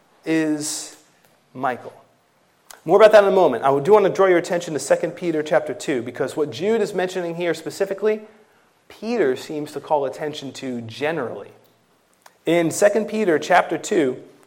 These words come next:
um, verse ten, Peter wrote that these individuals, these apostates who would come in, that they despise authority. But then he goes on and he says, and we see this in verse, uh,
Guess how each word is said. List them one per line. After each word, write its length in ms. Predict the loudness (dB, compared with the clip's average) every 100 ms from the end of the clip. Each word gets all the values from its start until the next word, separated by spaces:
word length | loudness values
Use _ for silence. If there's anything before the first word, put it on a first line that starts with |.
| -2
um, 360 | 2 4 2 0
verse 320 | 2 2 0
ten, 440 | 2 6 6 2 -6 -16 -20 -20 _
Peter 280 | -4 6 8
wrote 280 | 10 8 6
that 160 | 2
these 260 | 2 -2 0
individuals, 640 | 0 2 2 6 4 4
these 240 | 2 -2 -2
apostates 680 | -4 2 4 4 2 -2 0
who 80 | 0
would 160 | 0
come 220 | 0 -2 0
in, 220 | -4 -8 -14 -10 -2
that 140 | 4
they 120 | 4
despise 760 | 4 0 -2 4 8 10 8 6
authority. 720 | 4 10 10 10 6 0 -4 -10 -20 _
But 160 | 2
then 160 | 4 4
he 100 | 8
goes 260 | 10 10 8
on 460 | 4 6 8 6
and 120 | 4
he 80 | 0
says, 540 | 0 4 6 6 0 -2
and 80 |
we 80 | -4
see 140 | -4 -2
this 200 | -2 -2
in 180 | -2
verse, 520 | 2 0 0 -12 -8 0
uh, 380 | 4 4 2